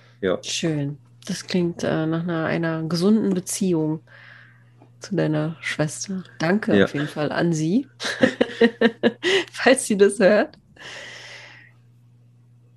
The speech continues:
Speaker 2: Mein Lieber, gibt's noch irgendwas, was dir auf der Seele brennt? So würde ich dir die letzten, äh, drei unvollständigen Sätze, ähm, nennen, die du bitte vervollständigst.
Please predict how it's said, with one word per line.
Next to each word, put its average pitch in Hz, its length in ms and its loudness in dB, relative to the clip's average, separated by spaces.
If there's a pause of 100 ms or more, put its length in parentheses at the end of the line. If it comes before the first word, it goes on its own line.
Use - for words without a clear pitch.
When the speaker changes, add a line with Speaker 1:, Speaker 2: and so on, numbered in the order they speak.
(340)
Speaker 2:
Mein 220 140 6
Lieber, 202 400 6 (160)
gibt's 285 220 4
noch 294 80 12
irgendwas, 277 280 8
was 262 220 2
dir 214 100 4
auf - 100 -2
der 233 120 0
Seele 254 240 6
brennt? 170 260 -2
So 202 100 -8
würde 226 120 -2
ich 247 60 -6
dir 220 120 0
die 208 120 0
letzten, 226 580 4
äh, 185 240 4
drei 185 480 4
unvollständigen 214 680 2
Sätze, 175 580 -2
ähm, 156 420 0 (800)
nennen, 185 420 8
die 175 200 2
du 247 180 4
bitte 240 320 4
vervollständigst. 165 1120 -2